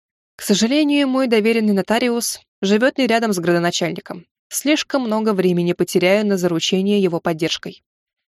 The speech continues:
Тут мимо проезжает свободный извозчик. Приходится резко принимать решение.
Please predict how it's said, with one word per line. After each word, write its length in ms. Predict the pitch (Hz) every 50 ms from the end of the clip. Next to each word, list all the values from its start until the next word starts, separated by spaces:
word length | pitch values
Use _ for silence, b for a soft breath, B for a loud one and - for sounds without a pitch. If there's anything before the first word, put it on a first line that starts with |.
| _ _ _ _ _ _ _
Тут 220 | - 339 359 - -
мимо 280 | 269 294 285 294 285
проезжает 520 | - 247 240 233 220 185 196 196 208 233 -
свободный 460 | - 214 196 175 180 170 165 180 190
извозчик. 580 | 190 202 214 262 240 - - - - - - _ _ _ _ _
Приходится 480 | - 220 - - 269 247 262 - - 233
резко 300 | 208 233 233 - - 254
принимать 440 | 214 - 214 196 196 175 175 - -
решение. 540 | 175 165 - 180 - 175 175 175 - -